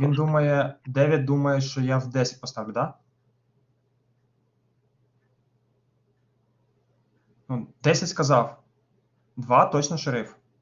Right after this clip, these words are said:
Speaker 2: Дев'ять каже, "Я здаюсь, чорні один два дев'ять, тому що на фанках два чорні в мене поставили". Дев'ять сказав, що сім це чорний, а сім перевірений красний, в сім руки не зібрати.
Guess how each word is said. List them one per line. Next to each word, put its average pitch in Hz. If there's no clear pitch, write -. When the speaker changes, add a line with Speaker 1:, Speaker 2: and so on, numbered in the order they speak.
Speaker 2:
Дев'ять 131
каже, 117
"Я 123
здаюсь, 131
чорні 139
один 131
два 123
дев'ять, 165
тому 131
що 127
на 131
фанках 147
два 131
чорні 160
в 131
мене 139
поставили". 107
Дев'ять 135
сказав, 123
що -
сім 131
це -
чорний, 127
а 135
сім 147
перевірений 135
красний, 135
в 135
сім 147
руки 135
не 127
зібрати. 123